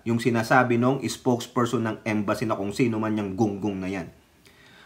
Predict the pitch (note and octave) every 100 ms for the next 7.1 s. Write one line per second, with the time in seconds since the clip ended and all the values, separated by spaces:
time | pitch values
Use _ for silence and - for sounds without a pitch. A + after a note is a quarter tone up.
0 | _ _ G#3 C4+ C#4+ B3 G3+ F#3+ F#3 D3
1 | C3 C3 C3 - - F#3 F#3 D#3+ - C3
2 | B2+ D#3 D3+ C3+ C3 B2+ A#2 G2+ F#2 G#2
3 | G#2+ C3 - - A3 A#3+ A#3 - G3 E3+
4 | D3+ D3 A#2 G#2 B2+ - _ _ _ _
5 | - - _ - A3 A#3+ D#3+ D3+ - E3
6 | C#3 C#3 F#3+ G#3 - F3+ - - A3 B2+
7 | -